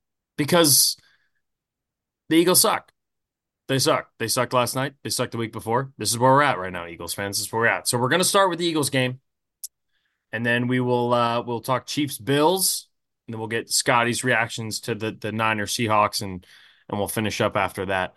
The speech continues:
Um, I mean, look, I, I've, I've thought about this from so many different angles. And coming into this podcast, I, I didn't know if we were gonna have Vito or not today. And it was funny 'cause as I was kinda prepping for the pod today, I thought,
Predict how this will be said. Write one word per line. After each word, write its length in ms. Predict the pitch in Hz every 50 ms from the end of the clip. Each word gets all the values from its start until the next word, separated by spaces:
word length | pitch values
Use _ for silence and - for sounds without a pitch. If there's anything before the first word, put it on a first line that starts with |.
| _ _ _ _ _ _ _ _ -
Um, 540 | 113 113 113 110 110 110 107 107 98 92 - _ _ _ _ _ _ _ _ _ _ _ _ _ _ _ _ _ _ _ _ _ _ _ _ _ _ _ _ _ _ _ _ _ _ _ _ -
I 60 | 180
mean, 160 | 180 180 180
look, 180 | 190 170 131 - -
I, 220 | 131 143 151 - -
I've, 400 | - 123 151 165 185 175 147 - - _ _ _ -
I've 200 | 131 147 147 135
thought 240 | - 185 185 202 214
about 180 | 208 202 196
this 160 | 190 185 -
from 120 | - 151 127
so 220 | - - - 160 151
many 200 | 156 156 147 139
different 300 | 139 135 135 120 113 107
angles. 420 | 101 95 87 78 - - - - _ _ _ _ _ _ _ _ _ _
And 140 | - 123 107
coming 280 | 135 156 160 160 151 151
into 440 | 156 160 165 156 147 143 135 131 127
this 240 | 113 117 127 117
podcast, 640 | - - 131 131 139 135 135 123 110 104 101 - -
I, 180 | 110 120 123 120 -
I 60 | 120 135
didn't 180 | 127 131 131
know 140 | 127 120 117
if 100 | 110 -
we 60 | 120
were 60 | 117
gonna 160 | 107 113 113 107
have 100 | 101 92
Vito 220 | 110 110 107 110
or 120 | 104 104
not 220 | 101 104 104 101 -
today. 300 | - 104 104 104 101 98
And 100 | 95 95
it 40 | 90
was 120 | 90 -
funny 240 | - 117 113 107 90
'cause 160 | 104 95 98
as 160 | 104 104 92
I 60 | 110
was 160 | 104 98 - -
kinda 180 | 110 101 95
prepping 480 | - - - 110 104 - 107 98 87 -
for 180 | - 101 98
the 80 | 90 90
pod 300 | - - 104 98 92 87
today, 300 | 98 92 90 90 87 87
I 80 | 87 87
thought, 400 | - 104 95 90 85 85 -